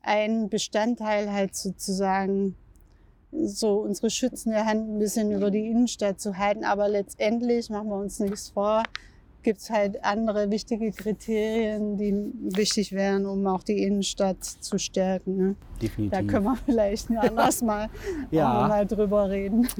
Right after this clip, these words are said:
Speaker 2: Auf jeden Fall. Also das ist schon, da hast du ja schon recht. Letztendlich ist es natürlich immer eine Gratwanderung. Wir können einerseits natürlich die Investoren und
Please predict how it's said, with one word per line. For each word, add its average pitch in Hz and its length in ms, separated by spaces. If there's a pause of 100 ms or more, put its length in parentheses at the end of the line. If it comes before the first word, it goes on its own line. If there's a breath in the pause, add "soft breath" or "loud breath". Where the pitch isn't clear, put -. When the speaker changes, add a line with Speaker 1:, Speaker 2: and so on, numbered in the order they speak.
Speaker 2:
Auf 392 220
jeden 120 200
Fall. 113 400
Also 95 200
das 101 160
ist - 180
schon, 120 220 (360 loud breath)
da 117 100
hast 151 140
du - 40
ja 156 60
schon 127 140
recht. 107 220
Letztendlich 160 320
ist 151 60
es 165 40
natürlich 156 220
immer 151 80
eine 131 140
Gratwanderung. 123 680
Wir 113 60
können 156 240
einerseits 147 440
natürlich 131 260
die 127 220
Investoren 139 680
und 110 220